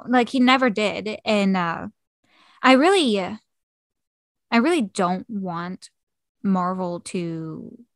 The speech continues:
recast Wolverine. Not just because Hugh Jackman is Wolverine, 'cause we've seen him as Wolverine for, like, twenty years,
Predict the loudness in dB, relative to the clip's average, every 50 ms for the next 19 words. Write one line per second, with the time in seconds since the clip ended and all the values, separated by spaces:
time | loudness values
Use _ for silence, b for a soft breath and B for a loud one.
0 | -14 -10 -8 -6 -6 -6 -8 -8 -6 -4 -2 -2 -4 -6 -10 -14 -14 -14 -12 -12
1 | -14 -14 -14 -12 -12 -14 -12 _ 2 6 8 8 8 6 4 -2 -4 -6 -6 -4
2 | -2 -2 -2 -2 -4 -8 _ _ _ _ _ _ _ -4 0 0 0 2 2 0
3 | 0 -2 -4 -10 -12 -10 -4 -4 -2 -2 -2 -2 -4 -4 -6 -6 -6 -8 -8 -8
4 | -8 -8 -8 -6 -4 -4 -4 -4 -2 0 0 0 0 0 0 0 0 0 0 -2
5 | -4 -4 -2 -4 -2 -2 -2 -4 -4 -6 -8 -8 -10 -8 -6 -6 -4 -4 -6 -6
6 | -4 -4 -6 -6 -8 -12 -14 -16 -18